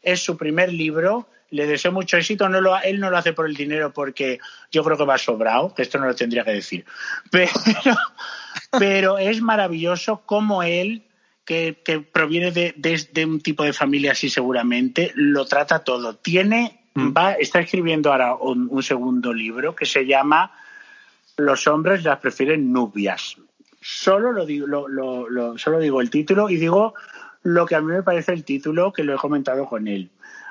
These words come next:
Speaker 1: Yo creo que va un poquito de cuando los occidentales vamos a un país de estos y nos enamoramos de una toy boy.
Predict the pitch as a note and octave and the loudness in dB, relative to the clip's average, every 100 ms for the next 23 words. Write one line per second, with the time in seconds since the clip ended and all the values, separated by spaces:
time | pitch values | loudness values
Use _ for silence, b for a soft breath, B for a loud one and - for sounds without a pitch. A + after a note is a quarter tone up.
0 | B F3+ A#3 A#3 A3+ G#3+ G3 F3+ - E3 | B 2 4 4 4 2 2 -2 -2 -10
1 | D#3+ G3 A3+ G#3 b b b b _ - | -4 -2 -4 -8 b b b b _ -2
2 | D#3+ D3+ D#3 D#3 D3+ D3 C#3 C#3 C3+ C3 | 0 0 2 4 4 2 0 0 2 0
3 | B2+ A#2+ A#2 _ _ C#3+ D3 D#3 D#3 D3+ | -2 -4 -10 _ _ -4 -2 0 2 0
4 | - - - D#3 D3+ E3+ F#3 G#3+ G3+ G3 | -2 -6 -2 0 0 0 2 2 0 0
5 | F3+ F#3 F3 E3+ D#3+ D#3 C#3+ C3+ C#3 C3 | 0 0 0 0 0 0 -2 -4 -2 -2
6 | - - B2 G#2 - - - b b b | -4 -4 -2 -2 -6 -12 -16 b b b
7 | b b D3+ D3 C#3 D3 C3 C3 C#3 C#3 | b b 0 2 2 2 4 4 2 2
8 | C3 B2 C#3+ C#3+ C#3+ C3 - C3 B2 A2 | 0 0 2 2 2 2 2 2 2 0
9 | A2 A2+ E3 | 0 0 -4